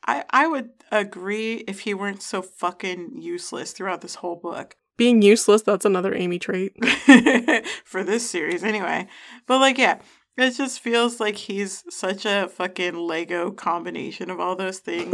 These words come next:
Speaker 1: that don't
Speaker 2: <laughs>
Speaker 1: fit together, but they do feel like the ooze that congeals at the
Speaker 2: Oof.
Speaker 1: bottom of the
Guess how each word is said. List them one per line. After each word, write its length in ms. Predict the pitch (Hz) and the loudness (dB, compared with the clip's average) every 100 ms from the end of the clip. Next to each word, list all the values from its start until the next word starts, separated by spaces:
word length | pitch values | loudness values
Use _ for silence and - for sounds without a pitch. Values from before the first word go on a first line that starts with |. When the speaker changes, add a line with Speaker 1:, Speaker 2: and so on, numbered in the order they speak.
| 403 | 8
Speaker 1:
that 180 | - 330 | 6 0
don't 280 | 208 247 | 0 -4
Speaker 2:
<laughs> 0 | |
Speaker 1:
fit 420 | - - 180 175 - | -10 -10 -6 -6 -8
together, 640 | 190 175 165 180 185 190 - | -8 -6 -6 -4 -6 -6 -8
but 100 | 196 | -6
they 160 | 196 185 | -4 -6
do 240 | 180 180 | -4 -6
feel 340 | 185 208 190 180 | -4 -6 -4 -2
like 320 | 170 165 165 - - - | -2 -4 -8 -20 -20 -8
the 240 | 190 - 190 | -6 -6 -6
ooze 380 | 175 185 190 - | -6 -6 -6 -8
that 160 | 185 | -8
congeals 840 | - 202 175 - 175 160 180 185 185 | -6 -8 -8 -12 -10 -6 -6 -6 -8
at 200 | - - | -12 -10
the 100 | 160 | -10
Speaker 2:
Oof. 60 | - | 2
Speaker 1:
bottom 480 | 220 220 208 180 175 | 8 8 8 0 -4
of 200 | 175 - | -8 -6
the 180 | 185 | -6